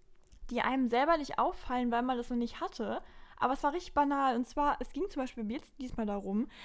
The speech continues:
ich hatte mehr Geld ausgegeben als normalerweise, weil ich halt für meinen Vater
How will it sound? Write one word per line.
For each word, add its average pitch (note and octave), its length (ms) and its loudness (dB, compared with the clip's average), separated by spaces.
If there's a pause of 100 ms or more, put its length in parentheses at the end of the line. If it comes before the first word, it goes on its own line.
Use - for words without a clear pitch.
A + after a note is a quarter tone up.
ich B3+ 160 -2
hatte F4+ 300 2 (420)
mehr C#4 280 6
Geld D#4 180 0
ausgegeben - 320 -6
als - 240 -2
normalerweise, A3+ 800 2
weil C#4 220 2
ich - 260 -10
halt B3 240 2 (200)
für - 160 -2
meinen A3+ 220 2
Vater D#4 640 2